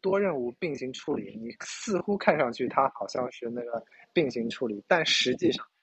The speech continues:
它是在不同的任务之间去进行了一个快速的切换。而这些资源，就是这些事情呢，没有占用它，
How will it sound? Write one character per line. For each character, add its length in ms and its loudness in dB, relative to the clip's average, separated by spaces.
它 260 2
是 340 -2
在 140 6
不 100 6
同 260 -6
的 180 4
任 220 2
务 200 -4
之 180 -6
间 300 -2
去 480 -2
进 240 -6
行 240 -14
了 60 -10
一 140 -8
个 280 2
快 300 6
速 180 -10
的 120 -8
切 200 -2
换。 160 0
而 140 2
这 140 -4
些 180 -2
资 180 -10
源， 320 -4
就 140 -6
是 140 -6
这 120 -8
些 160 0
事 240 0
情 160 -6
呢， 120 -4
没 180 0
有 160 6
占 280 0
用 280 -6
它， 120 -16